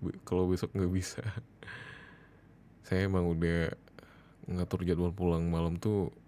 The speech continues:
ya, udah jauh-jauh hari sih, Bu. Soalnya saya pengen main bareng seharian sama anak Ibu. Jadi biar malamnya tuh pulang gitu. <laughs>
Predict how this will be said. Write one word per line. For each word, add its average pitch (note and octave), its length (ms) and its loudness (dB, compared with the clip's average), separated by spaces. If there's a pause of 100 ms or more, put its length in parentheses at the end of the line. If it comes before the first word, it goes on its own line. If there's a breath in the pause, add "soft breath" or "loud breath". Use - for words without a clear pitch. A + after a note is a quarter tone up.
(560)
ya, D#2+ 320 -2
udah E2 220 -2
jauh-jauh D#2+ 320 0
hari F2 160 0
sih, - 100 -8
Bu. F#2 300 0 (400)
Soalnya G2 480 0 (1300)
saya F2 540 -2 (880)
pengen D#2+ 640 -2 (640 loud breath)
main E2+ 160 2
bareng E2+ 320 2
seharian F#2 380 0
sama E2+ 260 0
anak E2 140 -2
Ibu. F2+ 340 2 (720)
Jadi F2 320 2
biar E2+ 240 2
malamnya E2 380 0
tuh G2+ 100 -4
pulang F2+ 540 0
gitu. F2+ 180 -2 (2250 loud breath)
<laughs> - 640 -10